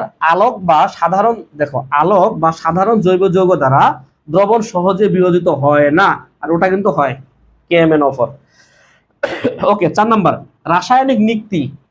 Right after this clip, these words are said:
রাসায়নিক নিক্তিতে সঠিকভাবে ভর মেপে প্রমাণ দ্রবণ তৈরি করা যায়, যা আমরা প্রাইমারি স্ট্যান্ডার্ড পদার্থের মধ্যে এই পয়েন্টটা পড়ছিলাম, মনে আছে কারো? ওকে, এরপরে পটাশিয়াম ডাইক্রোমেট ব্যবহারের কিছু অসুবিধাও আছে।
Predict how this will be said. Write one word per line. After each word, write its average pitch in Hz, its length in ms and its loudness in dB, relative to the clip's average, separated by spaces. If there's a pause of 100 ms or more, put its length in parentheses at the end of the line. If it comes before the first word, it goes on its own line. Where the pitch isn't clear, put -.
(300)
রাসায়নিক 214 500 0
নিক্তিতে 214 340 0
সঠিকভাবে 190 540 0
ভর 147 220 0
মেপে 147 260 2
প্রমাণ 175 360 0
দ্রবণ 160 240 2
তৈরি 156 240 2
করা 139 220 0
যায়, 143 280 0 (260)
যা 165 160 0
আমরা 185 280 0
প্রাইমারি 180 540 0
স্ট্যান্ডার্ড 165 360 -4
পদার্থের 151 340 -2
মধ্যে 151 260 0
এই 165 80 4
পয়েন্টটা 147 340 0
পড়ছিলাম, 165 480 -2 (280)
মনে 165 140 2
আছে 180 140 0
কারো? 233 220 4 (760)
ওকে, 180 240 0 (160)
এরপরে 202 360 2 (120)
পটাশিয়াম 214 420 -2
ডাইক্রোমেট 170 480 -2
ব্যবহারের 160 440 0 (100)
কিছু 175 180 -6
অসুবিধাও 196 420 2
আছে। 196 260 -2